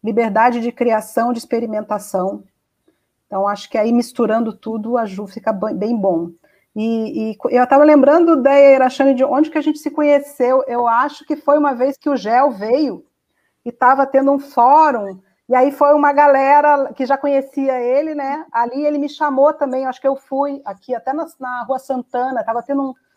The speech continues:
um, um fórum de final de uma oficina que eles fizeram. Ali teve uma primeira apresentação, tava o Celso e tal, e aí depois a gente se reencontrou numas com-, lá no, na usina, enfim. Mas eu acho que foi isso, né?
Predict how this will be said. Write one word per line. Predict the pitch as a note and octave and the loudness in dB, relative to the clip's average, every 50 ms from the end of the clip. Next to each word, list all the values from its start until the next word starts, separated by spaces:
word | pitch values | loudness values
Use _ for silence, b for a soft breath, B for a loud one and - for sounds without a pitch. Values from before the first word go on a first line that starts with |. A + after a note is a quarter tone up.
| _ _ - | _ _ -12
um, | B3 B3+ | -10 -10
um | B3+ | -8
fórum | - - C4 C4 C4+ C#4 | -4 0 2 2 2 2
de | C4 B3+ | -2 -4
final | - - C#4 B3 B3 C4+ C#4+ | -4 -6 -2 0 2 2 2
de | D4 | 2
uma | C#4 C4+ C#4 | 2 0 0
oficina | C4+ - - - - D4 D4 C#4 | 0 -2 -10 -6 -2 -2 -2 -2
que | C#4+ - | -4 -8
eles | A3 G3 F#3+ | -10 -12 -12
fizeram. | - A3+ G#3+ F#3 F#3+ G3 F#3 F3+ F3 F3+ F#3 | -12 -12 -8 -6 -4 -4 -4 -4 -6 -4 -4
Ali | F#3+ G#3 B3 | -4 -4 -4
teve | C4 - D4 C#4+ | -2 -2 -2 0
uma | C#4+ C#4+ C#4 | 0 0 -2
primeira | C#4 C#4+ C4+ C4+ C4+ C4 | 0 -2 -2 0 0 0
apresentação, | C4+ B3+ A#3+ B3+ B3 B3+ A3+ - C4+ B3 | -2 -4 -6 -6 -4 -4 -4 -4 -4 -4
tava | - A#3+ A3 G#3+ | -2 -2 -2 -4
o | F#3 | -6
Celso | - - - G#3+ A3 A#3 A#3+ A#3 A3+ - G3+ | -10 -8 -4 0 2 2 2 0 -2 -6 -10
e | F#3+ | -6
tal, | - G#3+ G#3 - A3+ | -2 -2 -2 -2 0
e | A3+ | -2
aí | A3 A#3+ C4 | 0 0 2
depois | A#3+ C#4+ D4 C#4+ - - B3 B3 C4 C#4+ D4 F4 E4+ - - - _ _ _ _ _ _ - C4 | 2 2 2 2 2 4 6 6 6 6 6 4 0 -4 -12 -20 _ _ _ _ _ _ -6 -4
a | B3+ | -2
gente | C4 C4+ C4+ C4+ | 0 -2 -2 -2
se | - D4 C#4 | -2 -4 -2
reencontrou | C4+ C4+ C4+ C4+ C#4 - C4+ C4+ C4+ C4+ - B3+ B3 C4 C4+ | -2 -2 -4 -4 -4 -2 -2 -2 -2 -2 -2 0 0 0 0
numas | C4+ C4+ C4 B3+ - | 0 -2 -4 -4 -4
com-, | - C4 C4 B3+ B3 A#3+ A#3 | -2 -2 -2 -2 -2 -6 -4
lá | A3+ A3 A3+ A#3+ | 0 2 2 2
no, | B3 A#3+ A#3 A3 G#3+ G#3+ G#3 G3+ G3+ G3 | 2 0 -4 -8 -10 -10 -12 -12 -10 -8
na | G#3 G#3+ | -6 -6
usina, | G#3 F#3 D#3+ F#3 G3+ A#3+ C#4 D4+ D4 D4 C#4 B3+ A3+ G#3+ G3+ G3+ | -6 -6 -6 -6 -2 0 2 4 4 4 2 2 -2 -6 -8 -8
enfim. | G3 F#3+ - - G#3+ G3 F#3+ F#3+ - _ _ _ _ _ _ _ _ _ - | -10 -12 -14 -14 -12 -12 -14 -14 -18 _ _ _ _ _ _ _ _ _ -4
Mas | G3+ G3+ G3+ G3+ G3+ | -2 0 0 0 2
eu | G#3 A3 | 4 4
acho | - - - - | 2 2 0 -4
que | - | 0
foi | - D4+ D4 C#4+ | 4 4 6 6
isso, | C#4 C#4+ D4+ D4 - C4+ A3+ | 6 6 4 2 -2 -4 -4
né? | F#3+ F#3 F#3+ A3 A#3 | -4 -4 -8 -8 -12